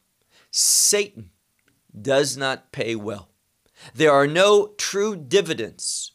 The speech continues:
from him, because everything that he might give,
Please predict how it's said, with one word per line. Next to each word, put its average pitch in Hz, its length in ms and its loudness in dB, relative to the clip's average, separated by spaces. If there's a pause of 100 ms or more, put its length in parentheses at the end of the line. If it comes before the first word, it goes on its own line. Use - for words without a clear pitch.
(120)
from 180 200 -8
him, 240 240 -10 (680)
because 175 480 0
everything 226 640 -2
that 156 160 -4
he 202 160 -6
might 180 360 0
give, - 600 -4